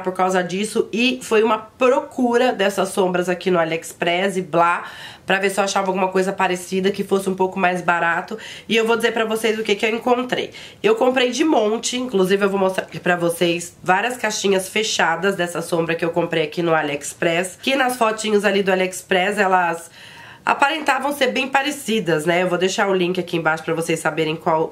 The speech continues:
qual é. Ó, conforme, na hora que você abre, você fala, "Nossa, que coisa linda, né?" Realmente é bem parecida com aquela Chaos, ela é bem holográfica e tal.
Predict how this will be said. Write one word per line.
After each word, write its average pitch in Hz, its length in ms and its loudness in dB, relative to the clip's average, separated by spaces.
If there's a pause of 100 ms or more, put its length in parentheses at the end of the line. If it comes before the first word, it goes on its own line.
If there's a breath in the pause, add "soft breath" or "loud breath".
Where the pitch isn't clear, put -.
qual 160 240 2
é. - 120 -4 (300 loud breath)
Ó, 147 200 2
conforme, 180 840 0 (140)
na 170 140 2
hora 170 100 -2
que - 60 -14
você 196 180 0
abre, 175 260 0
você 185 120 -6
fala, 160 240 0
"Nossa, 160 420 0
que - 140 -18
coisa 165 280 0
linda, 165 520 0
né?" 170 300 0 (280 loud breath)
Realmente 175 540 2
é 170 40 2
bem 175 160 2
parecida 196 500 0
com 180 100 -4
aquela 165 320 -2
Chaos, 165 500 -2
ela 156 140 -2
é 151 40 -6
bem 165 440 0
holográfica 190 960 0
e - 20 -16
tal. 160 540 0